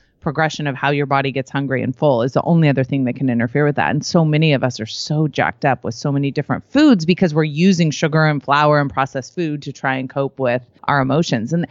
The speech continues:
and I, I think that there's so much to be said. I mean, just to come back to the Abraham thing is just to be able to tune into your emotion to see if you're in and out of alignment. And I will tell you, nothing makes that harder than overeating and eating food that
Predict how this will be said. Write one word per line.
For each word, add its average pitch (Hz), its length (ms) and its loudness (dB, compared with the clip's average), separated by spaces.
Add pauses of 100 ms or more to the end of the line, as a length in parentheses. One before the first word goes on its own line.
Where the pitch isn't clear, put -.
(260)
and 254 200 4
I, 381 180 -2
I 359 160 0
think 466 240 -8
that 403 160 -4
there's 233 240 4
so 294 300 -2
much 311 280 -4
to 254 80 -2
be 208 120 0
said. 180 400 2
I 226 60 2
mean, 180 120 0
just 180 200 -4
to - 60 -8
come 185 200 -2
back 160 220 0
to 175 100 -8
the 151 80 -2
Abraham 160 480 -4
thing 143 280 -2
is - 140 -4
just - 220 -6
to 175 80 -12
be 185 80 4
able 202 160 0
to 202 100 2
tune 180 460 4
into 160 340 4
your 160 140 6
emotion 156 420 4
to 185 60 4
see 156 260 0
if 160 100 -2
you're 170 120 2
in 156 180 4
and 156 140 4
out 147 160 4
of 156 260 0
alignment. 151 640 2 (260)
And 202 120 4
I 214 60 4
will 214 120 4
tell 202 180 2
you, 170 140 2
nothing 196 800 6
makes 160 220 0
that 151 200 0
harder 139 520 0
than 147 260 -2 (100)
overeating 139 640 0
and 120 140 0
eating 135 240 2
food 131 380 2
that 123 200 2